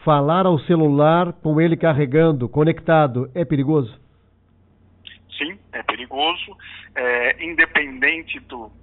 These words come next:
Speaker 2: do, do momento, se tiver com tempestades, o risco aumenta, mas qualquer situação,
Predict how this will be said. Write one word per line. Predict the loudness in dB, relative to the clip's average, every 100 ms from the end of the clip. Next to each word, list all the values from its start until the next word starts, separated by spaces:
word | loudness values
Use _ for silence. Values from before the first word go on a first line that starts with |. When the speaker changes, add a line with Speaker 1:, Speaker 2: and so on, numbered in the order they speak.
| -20
Speaker 2:
do, | -20 -18
do | -10
momento, | -8 -6 -6 -6 -8
se | -14
tiver | -12 -6 -4
com | -6 -8
tempestades, | -8 -8 -12 -6 -4 -4 -6 -14
o | -14
risco | -8 -6 -4
aumenta, | -4 -4 -8 -8 -10 -14 -16 -20 -6
mas | -4 -4 -6
qualquer | -2 -2 -2 -8 0 0 0 -6 -20 -20 -18
situação, | -18 -10 -10 -10 -10 -10 -10